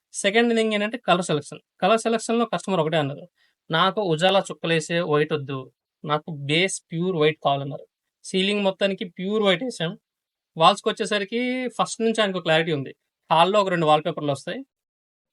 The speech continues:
and చిల్డ్రన్ బెడ్‌రూమ్‌లో కూడా ఒక వరల్డ్ మ్యాప్ తీయమనుకుంటున్నాను and గెస్ట్ బెడ్‌రూమ్‌లో కూడా ఏదైనా ఒక వాల్‌పేపర్ వస్తుంది. వైట్ కానీ క్రీమ్ కానీ ఏదైనా ఆ సెక్షన్‌లో వెళ్ళిపోదామని చెప్పారు. So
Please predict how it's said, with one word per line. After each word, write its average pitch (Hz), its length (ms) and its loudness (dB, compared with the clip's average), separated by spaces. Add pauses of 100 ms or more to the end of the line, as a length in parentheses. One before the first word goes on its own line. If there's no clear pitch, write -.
(520)
and 175 240 2
చిల్డ్రన్ 196 300 -2
బెడ్‌రూమ్‌లో 202 360 0
కూడా 208 280 0
ఒక 185 220 0 (380)
వరల్డ్ 165 300 4
మ్యాప్ 185 160 0
తీయమనుకుంటున్నాను 156 720 -4
and 190 260 -2
గెస్ట్ 165 240 -2
బెడ్‌రూమ్‌లో 180 400 0
కూడా 185 260 -2
ఏదైనా 202 280 0
ఒక - 100 -4
వాల్‌పేపర్ 165 400 2
వస్తుంది. 143 240 -6
వైట్ 185 220 0
కానీ 202 320 2
క్రీమ్ 185 340 0
కానీ 190 280 4 (100)
ఏదైనా 196 420 2
ఆ 165 160 2
సెక్షన్‌లో 190 420 2
వెళ్ళిపోదామని 160 480 2
చెప్పారు. 143 320 -6 (440)
So - 80 -4